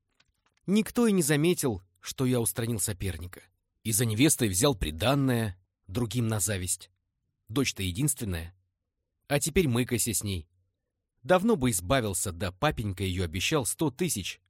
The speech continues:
после своей смерти. А сам крепок, как дуб».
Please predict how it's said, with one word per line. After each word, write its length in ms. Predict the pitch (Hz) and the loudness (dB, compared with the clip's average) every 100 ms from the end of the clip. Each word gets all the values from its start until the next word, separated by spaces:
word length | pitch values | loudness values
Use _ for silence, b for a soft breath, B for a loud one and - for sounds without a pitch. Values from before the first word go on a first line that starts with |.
| _ | _
после 200 | 120 107 | -6 -4
своей 240 | 95 110 | -4 -2
смерти. 520 | 98 104 85 - - _ _ _ _ | -2 -2 -4 -6 -14 _ _ _ _
А 140 | - 147 | -2 0
сам 220 | - 156 | 2 0
крепок, 540 | - 147 123 110 - _ - | 0 0 0 -2 -8 _ -4
как 200 | 120 90 | -2 -2
дуб». 320 | 90 92 - | -6 -6 -8